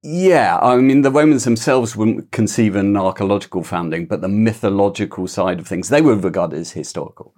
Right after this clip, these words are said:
And they look back on these stories about Romulus and Remus, these two great famous founders of the city,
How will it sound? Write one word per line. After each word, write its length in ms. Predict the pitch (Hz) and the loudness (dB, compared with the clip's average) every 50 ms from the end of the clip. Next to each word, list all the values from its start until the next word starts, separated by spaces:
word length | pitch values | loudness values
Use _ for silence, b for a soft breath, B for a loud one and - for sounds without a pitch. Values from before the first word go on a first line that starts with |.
| b b b b - | b b b b -10
And 540 | - - - - - 131 120 110 107 - B B B B B _ | -6 -6 -4 -2 0 2 2 2 0 -2 B B B B B _
they 120 | - 127 120 | 0 2 4
look 300 | 117 120 - 107 98 - | 4 2 2 0 0 0
back 400 | 120 113 104 95 - - - - | 0 2 2 0 -2 -6 -8 -6
on 200 | - 92 98 95 | -4 -2 0 0
these 200 | 98 95 - - | 0 -2 -4 -4
stories 380 | - 110 107 107 107 104 90 | -2 0 2 4 4 2 2
about 320 | 98 85 92 90 - - 80 | 0 0 0 0 0 -2 -2
Romulus 440 | 95 95 92 92 90 87 - - | -2 -2 -2 -2 -4 -4 -6 -8
and 200 | - 80 82 87 | -10 -8 -6 -2
Remus, 460 | 101 107 110 104 101 95 92 - - - | 0 2 2 2 0 -2 -4 -6 -8 -8
these 280 | 85 78 78 - - | -8 -8 -8 -8 -12
two 240 | - _ - - 101 | -16 _ -6 -6 -4
great 380 | 82 85 87 82 85 80 - _ - | -4 -2 -2 -2 -2 -4 -8 _ -12
famous 340 | - - 82 78 78 - - | -8 -8 -6 -6 -8 -8 -6
founders 480 | - 95 95 98 92 85 82 80 - 76 | -4 -2 -2 -2 -2 -4 -6 -8 -8 -10
of 120 | 71 87 | -12 -12
the 80 | - 78 | -14 -10
city, 440 | - - 90 80 - 80 73 - | -8 -8 -6 -6 -6 -10 -10 -10